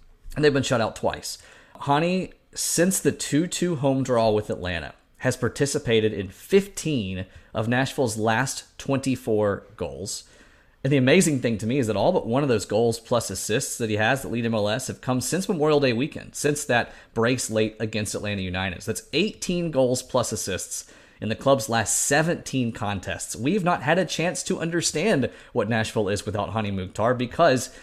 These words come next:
he has been <laughs> such a crucial part of this club. Uh, but I'm curious, Tim, what tactical answers Nashville would employ if Gary didn't have Hany available to him?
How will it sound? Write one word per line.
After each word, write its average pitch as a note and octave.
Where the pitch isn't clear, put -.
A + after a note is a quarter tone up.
he B2
has A2
been B2+
<laughs> -
such C#3
a C3
crucial D3
part A#2
of A#2+
this A2+
club. G2
Uh, A#2+
but D3
I'm D4+
curious, E3+
Tim, A#2
what D#3
tactical -
answers B2
Nashville A#2
would G#2+
employ F#2+
if F#2+
Gary A2
didn't G2
have G2+
Hany F#2
available E2+
to D#2+
him? -